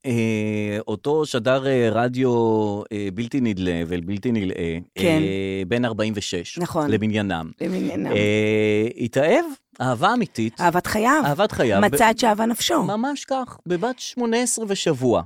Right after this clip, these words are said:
Speaker 1: שעכשיו, עכשיו זה כבר שמונה עשרה ושבועיים, אני מניח.
Speaker 2: הוא לא בודק בתעודות זהות.
Speaker 1: הוא לא, והוא אמר,
Speaker 2: הוא לא
Speaker 1: "אני,
Speaker 2: בודק.
Speaker 1: <laughs> אני לא בודק בתעודת זהות", זה כאילו, אה, זאת אהבה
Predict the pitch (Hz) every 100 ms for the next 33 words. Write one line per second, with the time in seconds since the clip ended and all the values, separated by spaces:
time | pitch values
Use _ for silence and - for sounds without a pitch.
0 | - - 117 - 180 170 147 139 - 127
1 | 123 123 117 104 120 120 120 123 131 123
2 | 98 85 80 78 - - 240 254 220 196
3 | 185 185 175 170 156 156 143 156 160 143
4 | 165 202 269 233 226 214 175 160 - 262
5 | - 208 202 196 165 135 117 113 117 143
6 | 262 302 233 226 214 208 202 185 185 175
7 | 170 165 160 156 151 143 - - - _
8 | 143 143 143 143 139 139 139 139 139 139
9 | - 285 359 392 370